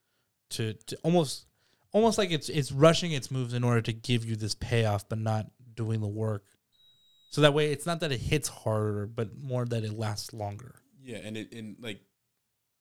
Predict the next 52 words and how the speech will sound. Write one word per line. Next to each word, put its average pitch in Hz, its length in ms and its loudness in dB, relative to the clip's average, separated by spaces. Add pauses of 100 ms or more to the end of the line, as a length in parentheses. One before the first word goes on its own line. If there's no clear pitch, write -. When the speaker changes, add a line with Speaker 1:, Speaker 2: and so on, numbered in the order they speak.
Speaker 2:
like, 110 140 -14
some 151 180 -2
of, 147 120 -4
like, 123 160 -2
there 151 180 -2
are 170 220 2
hints, 147 320 -4
like 113 140 -4
I've 107 100 -4
said 131 180 -6
before, 117 240 -10
like, 107 140 -6
there 131 80 -4
are 131 160 -4
hints. 127 320 -6
It's 107 80 -10
just 120 180 -6
super 131 220 -6
<clears throat> - 20 -4
vague, 110 460 -2
and, 113 120 -10
like, 104 140 -6
if 104 160 -12
you 101 160 -14
do, 101 220 -14
if 107 180 -20
you 117 80 -12
mi-, 120 180 -8
you 117 120 -12
blink, 131 240 -6
you 113 80 -10
miss 113 180 -8
it. 90 180 -14 (580)
It's 110 140 -10
Speaker 1:
Yeah. 120 60 0
Speaker 2:
like 107 240 -2
we 120 140 -12
don't 131 140 -6
get 123 120 -4
a 113 60 -2
graduation 110 680 -8
of, 101 180 -12
like, 101 160 -16
remembering 107 380 -10
this 101 160 -10
episode 120 480 -8
and 110 120 -14
then 110 100 -10
remembering 113 360 -8
this 120 180 -8
episode. 147 520 -8
Speaker 1:
Mm-hmm. 107 280 -12